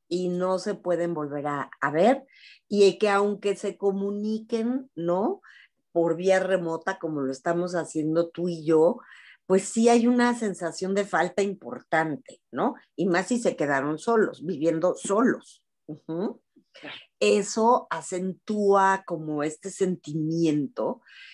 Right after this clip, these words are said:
Speaker 1: y provoca a veces depresión o provoca como una,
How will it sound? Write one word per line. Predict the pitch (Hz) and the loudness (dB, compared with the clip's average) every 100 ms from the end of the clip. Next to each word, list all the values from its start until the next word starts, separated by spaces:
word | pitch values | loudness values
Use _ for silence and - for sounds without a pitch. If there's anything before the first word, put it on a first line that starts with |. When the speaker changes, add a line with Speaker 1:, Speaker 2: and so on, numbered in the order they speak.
| - _ | -20 _
Speaker 1:
y | 214 208 202 214 240 - _ _ _ _ _ - | 2 2 4 4 2 -2 _ _ _ _ _ 2
provoca | 196 185 208 208 220 220 214 - _ _ _ _ _ _ _ _ | 4 6 4 2 2 4 4 0 _ _ _ _ _ _ _ _
a | 151 156 | -4 0
veces | 175 170 190 175 156 | 0 0 -4 -10 -8
depresión | 160 - 127 123 135 123 143 240 - _ _ _ _ _ _ _ _ _ _ - | -6 -6 -6 -4 0 2 2 -2 -6 _ _ _ _ _ _ _ _ _ _ 2
o | 202 202 214 220 - | 6 8 6 2 -2
provoca | 202 185 208 202 - 226 220 220 220 | 0 0 -2 -6 -6 -2 0 -2 -4
como | - 175 175 165 - | -8 -6 -2 -4 -4
una, | 190 202 208 214 214 | -6 -4 0 0 0